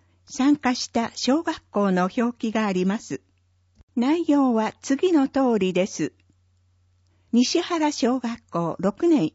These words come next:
一組二組。昭和小学校六年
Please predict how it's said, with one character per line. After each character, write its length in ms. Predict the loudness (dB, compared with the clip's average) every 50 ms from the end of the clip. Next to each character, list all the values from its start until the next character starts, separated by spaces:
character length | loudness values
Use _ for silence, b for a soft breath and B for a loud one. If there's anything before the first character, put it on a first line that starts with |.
| _
一 240 | -10 -10 -10 -12 -10
組 320 | -2 2 4 4 4 2 _ 2
二 140 | 2 2 2
組。 360 | 2 2 2 2 2 0 -2 _ _ _ _ _ _ _ _ _ _ _ _ _ _ _ _
昭 280 | -4 0 2 2 2 2
和 140 | 0 -2 -2
小 260 | 0 0 0 0 0
学 280 | -2 -6 -8 -8 _
校 300 | -4 -2 -2 -2 -2 -6 _
六 300 | -2 -2 -2 0 2 4
年 280 | 4 4 4 2 0